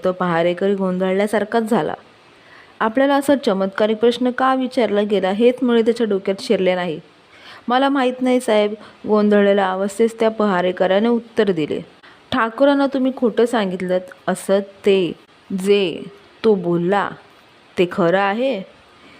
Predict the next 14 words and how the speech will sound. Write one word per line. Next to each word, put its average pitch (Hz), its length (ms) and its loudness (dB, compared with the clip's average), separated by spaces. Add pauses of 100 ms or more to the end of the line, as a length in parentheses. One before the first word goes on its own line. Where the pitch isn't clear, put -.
(260)
कीथने 208 460 2
अचानक 190 460 -2
प्रश्न 226 300 0
विचारला 175 460 -2
आणि 180 180 -4
स्वतःला 190 600 -2
धूर्त 220 460 2
समजणारा 208 640 0 (140)
तो 202 120 4
पहारेकरी 196 640 0
गोंधळून 190 460 0
साहेबाकडे 180 640 0
पाहतच 233 500 0
राहिला. 160 320 0